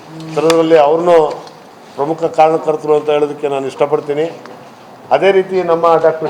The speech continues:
ಶೇಖರಣ್ಣವ್ರನ್ನೂ ಇವತ್ತು ಬಂದಿದ್ದಾರೆ. ನಮಗೆ ಎಲ್ಲ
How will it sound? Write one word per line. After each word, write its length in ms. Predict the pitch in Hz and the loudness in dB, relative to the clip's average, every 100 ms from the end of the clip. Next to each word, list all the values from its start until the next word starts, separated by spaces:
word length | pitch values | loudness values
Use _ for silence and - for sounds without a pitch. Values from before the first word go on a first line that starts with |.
| - | -2
ಶೇಖರಣ್ಣವ್ರನ್ನೂ 920 | 165 180 185 180 175 170 175 160 147 - - - - - - | -2 0 -2 0 0 2 2 2 0 -10 -18 -18 -18 -18 -6
ಇವತ್ತು 300 | 143 156 151 | 2 2 2
ಬಂದಿದ್ದಾರೆ. 720 | 143 147 165 160 156 160 - - - - - - - - - - | 0 0 4 4 4 2 -4 -18 -20 -20 -20 -20 -20 -20 -16 -8
ನಮಗೆ 280 | 139 156 160 | -4 0 2
ಎಲ್ಲ 400 | 156 135 143 | 4 2 4